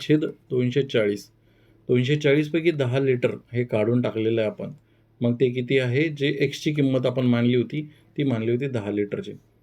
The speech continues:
ठीक आहे, आता आपलं जे गणित आहे, जे चुकीचं गणित फिरत आहे, ते कसं होतं? चाळीस लिटर आणि इथे होतं आठ लिटर,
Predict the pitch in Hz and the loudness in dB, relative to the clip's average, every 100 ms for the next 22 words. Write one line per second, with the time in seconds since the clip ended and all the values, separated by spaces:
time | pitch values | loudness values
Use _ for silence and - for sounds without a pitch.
0 | _ _ 131 120 - _ _ _ _ - | _ _ -10 -10 -14 _ _ _ _ -20
1 | - - - - - - - - - 123 | -20 -20 -20 -20 -20 -20 -20 -12 -4 0
2 | 160 151 139 143 143 131 127 127 107 107 | 2 2 2 2 2 2 0 -2 -2 -4
3 | - 123 123 120 135 127 147 156 143 143 | -6 -2 0 0 -2 0 0 2 2 0
4 | - 123 123 120 110 - _ _ _ _ | 0 0 2 0 -2 -6 _ _ _ _
5 | _ _ 143 143 147 151 147 151 143 131 | _ _ 2 4 4 4 4 2 2 2
6 | 139 139 143 165 190 - _ _ - - | 2 0 0 0 -4 -14 _ _ -6 -6
7 | - - 123 110 117 127 127 156 147 104 | -6 -12 -4 0 2 2 2 2 -2 -2
8 | 95 101 95 | -2 -2 -2